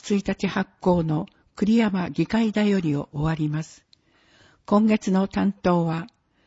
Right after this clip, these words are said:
楢崎忠彦、富澤玲子、青柳さゆり、辰優子、利根泉、中村義恵、片山恵子、橋本純子、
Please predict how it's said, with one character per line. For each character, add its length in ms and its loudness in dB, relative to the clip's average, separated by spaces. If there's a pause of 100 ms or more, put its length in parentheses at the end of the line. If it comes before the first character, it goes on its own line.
(240)
楢 260 2
崎 360 -8
忠 280 -2
彦、 440 -6 (420)
富 320 2
澤 300 2
玲 220 -2
子、 340 -8 (400)
青 240 4
柳 300 2
さ 200 -8
ゆ 220 0
り、 220 -6 (440)
辰 300 0
優 320 2
子、 360 -10 (400)
利 140 2
根 280 4
泉、 600 0 (420)
中 300 2
村 300 2
義 380 -4
恵、 200 -6 (500)
片 260 0
山 340 2 (100)
恵 220 -2
子、 340 -8 (600)
橋 80 2
本 300 2
純 300 0
子、 400 -10